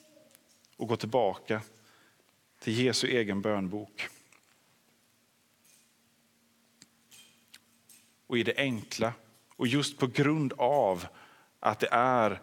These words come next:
en svår tid, just på grund av att det är, ehm, kanske en s-, extra svår situation i ditt liv just nu, just därför,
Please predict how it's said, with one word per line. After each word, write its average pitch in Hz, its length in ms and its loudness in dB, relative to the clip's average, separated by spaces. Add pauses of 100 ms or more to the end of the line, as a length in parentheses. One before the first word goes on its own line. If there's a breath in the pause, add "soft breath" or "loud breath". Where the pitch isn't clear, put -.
(140 loud breath)
en 107 140 -4
svår 101 400 0
tid, 101 480 -4 (2000)
just 127 220 0
på 123 80 -2
grund 123 280 4
av 113 80 4
att 107 80 0
det - 100 -4
är, 117 480 2 (480 loud breath)
ehm, 101 560 -8 (640)
kanske 113 280 0
en 107 60 0
s-, - 300 -4
extra 123 320 0
svår 131 260 0
situation 120 560 -2
i - 20 -6
ditt 107 200 -6
liv 104 180 -2
just 98 280 -6
nu, 113 260 -8 (200)
just 120 300 -6
därför, 110 600 0